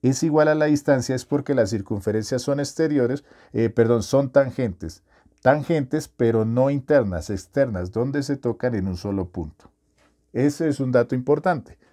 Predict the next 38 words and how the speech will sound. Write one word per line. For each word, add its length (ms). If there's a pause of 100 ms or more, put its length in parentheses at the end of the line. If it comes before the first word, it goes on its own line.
(260)
Ahora, 300
¿qué 100
pasa 300
si 160
las 160
sigo, 540 (420)
eh, 380
acercando 640
más 260
entre 420
ellas? 260
Pues 220
va 60
a 40
llegar 360
una 160
situación 640 (400)
de 140
que 160
obviamente 800 (380)
estas 500
dos 280
empiezan 500
a 120
tener 300
contra-, 440
cortes 420
entre 280
sí, 180
lo 220
que 80
se 160
explicó 440
en 80
el 100
vide-, 280
video 380
anterior. 540